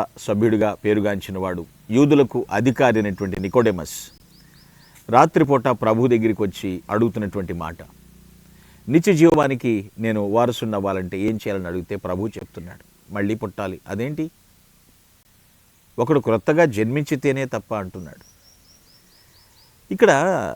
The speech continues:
నూతన జన్మ అనేటువంటి విషయం యొక్క అర్థం తెలుసుకోవాలి పిల్లలు.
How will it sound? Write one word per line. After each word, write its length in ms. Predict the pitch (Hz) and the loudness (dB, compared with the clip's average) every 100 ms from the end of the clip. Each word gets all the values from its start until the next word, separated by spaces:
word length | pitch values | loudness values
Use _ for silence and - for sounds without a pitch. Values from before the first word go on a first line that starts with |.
| - - | -10 -6
నూతన 640 | 123 170 196 202 196 185 - | 0 2 2 2 0 -4 -8
జన్మ 540 | 117 110 135 151 147 139 | -2 2 2 2 -2 -2
అనేటువంటి 380 | 131 143 139 127 | 0 2 2 0
విషయం 340 | 110 - 143 | -2 -2 -2
యొక్క 160 | 127 110 | -2 0
అర్థం 340 | 92 95 143 | -2 0 -2
తెలుసుకోవాలి 520 | 135 104 - - 98 82 | -2 -4 -4 -6 -4 -6
పిల్లలు. 280 | 80 67 | -12 -16